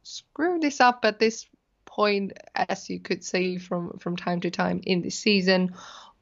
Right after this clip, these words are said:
or they would, uh, continue, and they, I, yeah, they did, did the, uh, the latter, and very well so. Um,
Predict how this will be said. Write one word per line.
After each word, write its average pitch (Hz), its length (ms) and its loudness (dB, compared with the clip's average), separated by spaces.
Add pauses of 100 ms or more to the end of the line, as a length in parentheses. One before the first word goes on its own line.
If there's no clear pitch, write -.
or 202 300 10
they 185 200 2
would, 175 340 0
uh, 175 220 0
continue, 180 640 2
and 175 240 0
they, 175 360 2
I, 175 180 0 (480)
yeah, 175 200 2
they 165 120 -2
did, 180 220 -2 (260)
did 180 280 -2
the, 175 440 4
uh, 175 340 4
the 170 200 2
latter, 175 600 2
and 175 320 -4 (120)
very 185 360 0
well 180 280 4
so. 175 480 4 (420)
Um, 170 480 4